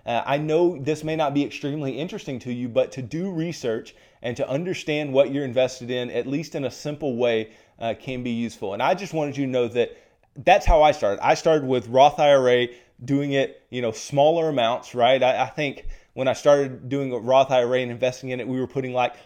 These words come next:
a hundred and fifty dollars a month into the Roth I R A, right? If you can do that, that can be absolutely huge for you, uh, years down the road, right? So starting a Roth I R A, starting with small amounts, starting with a simple diversified index fund of some type,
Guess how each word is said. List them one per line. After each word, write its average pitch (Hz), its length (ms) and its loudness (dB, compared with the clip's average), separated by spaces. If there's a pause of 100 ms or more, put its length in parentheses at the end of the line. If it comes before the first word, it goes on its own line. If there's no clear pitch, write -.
a - 60 -14
hundred 143 320 -6
and 131 80 -8
fifty 143 320 -4
dollars 123 260 2
a 123 60 -8
month 117 320 -4
into 123 180 -6
the 120 80 -4
Roth 120 240 2
I 117 120 4
R 110 160 2
A, 107 60 -4
right? 113 300 0 (220)
If - 80 -10
you 220 120 0
can 180 200 -4
do 165 160 -4
that, 131 260 4
that 151 260 4
can 151 240 -6
be 143 200 -4
absolutely 135 800 -2
huge 139 380 -6
for 135 120 -8
you, 120 260 -2 (300)
uh, 120 200 -2
years 127 320 -2
down 123 240 0
the 113 80 -4
road, 113 240 0
right? 113 180 2
So 123 120 -14
starting 175 400 2
a 156 40 -2
Roth 147 240 4
I 139 140 6
R 123 100 0
A, 120 100 0
starting 139 280 0
with 135 100 -2
small 127 260 -2
amounts, 120 320 -2 (220)
starting 190 320 2
with 160 140 -2
a - 20 0
simple 180 460 -2
diversified 143 800 2
index 131 400 0
fund 131 280 -2
of 120 120 -6
some 131 240 -4
type, 120 400 0